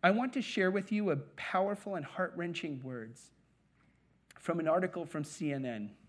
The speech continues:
which describes how the rabbi of the congregation in Pittsburgh heard the screams of his congregation and how he now wrestles with God and his conscience. Let's see if I can hold it together. <laughs> Members of Rabbi Jeffrey Meyer's congregation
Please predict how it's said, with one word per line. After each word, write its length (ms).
which 240
describes 480
how 100
the 120
rabbi 320
of 120
the 80
congregation 680
in 120
Pittsburgh 580
heard 320
the 60
screams 520
of 80
his 140
congregation 840
and 140
how 280
he 180
now 320
wrestles 440
with 180
God 260
and 100
his 140
conscience. 680
Let's 120
see 100
if 100
I 60
can 100
hold 220
it 100
together. 880
<laughs> 540
Members 540
of 120
Rabbi 260
Jeffrey 520
Meyer's 580
congregation 880